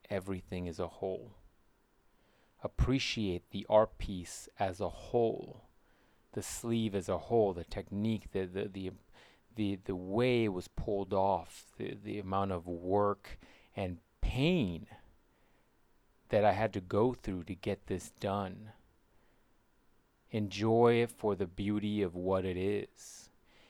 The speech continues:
And that is at times how you have to look at life. You can't get stuck on specific memories, especially those of you that get stuck on negative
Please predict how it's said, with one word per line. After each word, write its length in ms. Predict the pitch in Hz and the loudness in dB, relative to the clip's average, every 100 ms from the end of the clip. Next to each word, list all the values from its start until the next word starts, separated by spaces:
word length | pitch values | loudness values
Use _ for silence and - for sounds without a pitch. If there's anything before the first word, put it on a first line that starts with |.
| _ 107 | _ -6
And 180 | 98 | 2
that 300 | 110 117 131 - | 8 10 8 4
is 240 | 113 98 | -2 0
at 140 | 98 - | -2 -4
times 560 | - 123 120 101 90 | -6 -2 0 0 -4
how 100 | - | -4
you 120 | 95 | -2
have 120 | 95 - | -2 -4
to 100 | 87 | -6
look 320 | 90 95 107 | -2 -4 -4
at 140 | - | -6
life. 640 | 90 85 85 - - - - _ _ _ _ _ _ _ _ _ _ _ _ _ _ _ _ _ _ _ _ _ _ _ 120 | -2 -2 -2 -12 -20 -20 -20 _ _ _ _ _ _ _ _ _ _ _ _ _ _ _ _ _ _ _ _ _ _ _ -8
You 100 | 110 | -2
can't 400 | - 123 127 - | 2 2 2 0
get 200 | 113 - | -2 -2
stuck 680 | - - 107 87 76 - - - _ _ _ _ _ - | -12 0 2 2 -2 -18 -20 -20 _ _ _ _ _ -2
on 160 | 107 | 0
specific 800 | - - 104 - - - 104 - | -2 -6 -6 -4 -6 -4 -6 -6
memories, 920 | 95 98 98 98 101 101 101 101 - - - - | -4 -2 -2 -2 0 0 -2 -6 -14 -20 -20 -12
especially 520 | - - 151 - 113 | -8 0 0 2 0
those 260 | 95 95 92 | 2 0 -2
of 120 | 87 | -4
you 120 | 92 | -6
that 100 | 85 | -4
get 200 | 87 90 | -4 -4
stuck 460 | - - - 101 - | -6 -10 -6 -6 -4
on 260 | 95 92 90 | -6 -4 -4
negative 460 | 92 87 - 87 | -4 -4 -6 -8